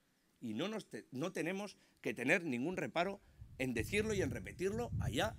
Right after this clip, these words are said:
donde podamos. En abril, mil quinientos parados menos y récord histórico de la contratación indefinida en Euskadi. Y eso es gracias a nosotros, no es gracias a los partidos nacionalistas que unieron sus votos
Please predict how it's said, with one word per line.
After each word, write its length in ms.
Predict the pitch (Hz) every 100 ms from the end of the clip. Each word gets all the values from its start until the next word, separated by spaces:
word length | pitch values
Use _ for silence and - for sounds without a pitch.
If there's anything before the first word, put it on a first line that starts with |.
| -
donde 260 | - 117 110
podamos. 560 | - 117 127 87 - - _ - - - -
En 140 | - 127
abril, 380 | 143 226 240 - - -
mil 320 | 135 220 208 -
quinientos 720 | - 143 165 196 185 190 - _ -
parados 460 | 131 165 170 156
menos 420 | 143 160 165 170 -
y 120 | 127
récord 420 | 123 147 - 110 - _ _ _
histórico 540 | 107 - 151 143 147
de 80 | 123
la 100 | 117
contratación 680 | 113 101 107 104 120 147 147 -
indefinida 640 | 107 98 107 113 135 147 -
en 140 | 101
Euskadi. 380 | 98 - 143 107 - - -
Y 80 | 151
eso 160 | 135
es 80 | 110
gracias 420 | 143 156 185 165 - - -
a 80 | 127
nosotros, 520 | 113 110 180 - 87 - - _ _
no 80 | 120
es 80 | 110
gracias 500 | 156 - 117 90 - -
a 60 |
los 140 | 98 -
partidos 420 | 101 110 156 147
nacionalistas 760 | 113 110 107 87 160 160 202 - _ _ -
que 80 |
unieron 440 | 107 120 160 135 107
sus 200 | 107 101
votos 360 | 160 160 190